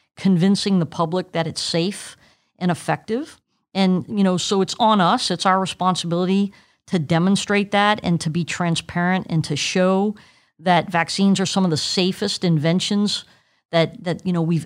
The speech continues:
ever introduced into the human body, and that, you know, side effects are, are expected with, with anything, any drug, any biologic, any, any implant, any medical intervention whatsoever, and vaccines are no different.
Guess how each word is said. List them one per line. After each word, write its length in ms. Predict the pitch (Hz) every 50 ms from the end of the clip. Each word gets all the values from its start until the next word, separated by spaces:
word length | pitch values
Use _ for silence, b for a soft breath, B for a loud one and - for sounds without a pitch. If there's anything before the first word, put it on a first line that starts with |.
| -
ever 260 | - 196 180 196 196 -
introduced 680 | - 185 196 190 - 196 175 156 185 202 226 - -
into 180 | 196 185 180 170
the 140 | 160 175 160
human 320 | 135 185 185 180 170 151
body, 420 | 131 143 143 170 214 247 285 311 b b b b b b b -
and 180 | 175 180 175 160
that, 300 | 170 160 156 160 - - -
you 100 | - 185
know, 100 | 170 156
side 380 | 139 - - - 165 165 175
effects 440 | 185 - - - 196 202 - - - - -
are, 440 | 165 165 160 165 160 160 156 - -
are 380 | - 147 160 160 156 156 156 - - _
expected 580 | 175 - - - - 175 170 - - 247 240 202
with, 260 | 175 160 - - -
with 200 | 160 160 156 - -
anything, 520 | 185 185 220 233 - - 262 277 294 269 -
any 160 | 180 196 233
drug, 500 | 226 156 151 165 175 185 208 247 269 269 247 - - -
any 140 | 190 214
biologic, 720 | 202 180 190 196 185 156 151 156 170 170 - 247 247 -
any, 260 | - 190 208 202 - - -
any 200 | 180 208 220 -
implant, 760 | - 185 180 214 214 - - 220 220 240 254 262 - - b b b b b b b
any 200 | - 196 220 233
medical 520 | 214 185 180 185 185 214 208 - 196 202 196
intervention 800 | 190 196 196 - 196 160 160 160 175 190 - - 220 220 226 233
whatsoever, 640 | 220 208 185 190 - - 180 160 156 160 160 208 226
and 160 | 226 190 170
vaccines 460 | 160 175 175 - - 196 190 190 160
are 60 | 175 165
no 140 | 156 156
different. 460 | 147 135 196 226 - - 175 156 151